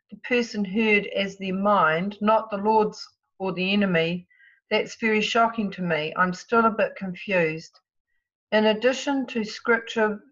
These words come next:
verse, chapter, can we also pray before we ask a question? If so, do you have an example, perhaps?"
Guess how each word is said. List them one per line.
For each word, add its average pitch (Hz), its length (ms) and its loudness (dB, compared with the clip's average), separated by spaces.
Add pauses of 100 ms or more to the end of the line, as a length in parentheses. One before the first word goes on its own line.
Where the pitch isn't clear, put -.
(180)
verse, 208 460 -2
chapter, 185 420 -4
can 233 320 2
we 214 160 0
also 208 560 2
pray 214 400 2
before 196 320 -12
we 190 160 -4
ask 180 300 0
a 175 160 -10
question? 175 640 -6 (640)
If 233 180 2
so, 190 480 4
do 214 100 0
you 214 380 0
have 196 160 2
an 185 140 -4
example, 185 720 -4
perhaps?" - 720 -10